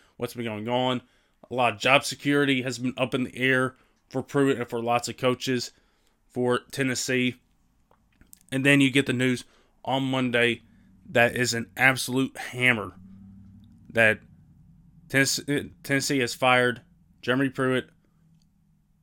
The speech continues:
Shelton Felton, one of their assistant coaches, and Brian Niedermeyer, another assistant coach, along with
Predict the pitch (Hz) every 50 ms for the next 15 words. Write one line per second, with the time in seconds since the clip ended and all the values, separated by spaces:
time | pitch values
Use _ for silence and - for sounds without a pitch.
0 | _ _ _ - - - 131 131 - 151 135 - 139 131 127 123 - 131 127 127
1 | 127 - - _ - 123 120 127 123 120 117 - 123 120 - 131 113 - 120 117
2 | 110 120 117 - - - 117 120 120 120 101 - _ 127 127 127 131 127 127 127
3 | 120 120 120 117 117 117 120 117 117 - 110 123 135 143 135 127 120 - 120 113
4 | - 117 90 - 117 113 110 - - - 113 120 113 113 113 113 110 113 117 110
5 | -